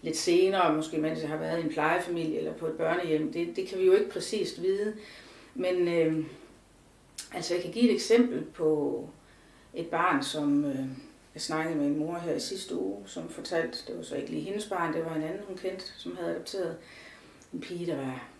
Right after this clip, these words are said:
en seks syv år gammel, og hun havde haft hende med en tur i sådan et meget, meget stort center,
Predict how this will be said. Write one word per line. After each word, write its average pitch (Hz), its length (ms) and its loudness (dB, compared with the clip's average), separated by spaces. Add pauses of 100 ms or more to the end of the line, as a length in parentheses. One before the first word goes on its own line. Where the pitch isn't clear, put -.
en 131 60 -12
seks 143 240 -6
syv 151 200 -4
år 139 120 -2
gammel, 156 380 -4
og 151 60 -8
hun 156 140 -2
havde 156 120 -2
haft 143 220 -2
hende 165 140 -8
med 170 100 -2
en 170 80 -6
tur 170 260 0
i 156 400 -2
sådan 165 260 -8
et - 220 -10 (160)
meget, 165 220 -4
meget 160 160 -4
stort 156 380 -2 (1000)
center, 233 380 6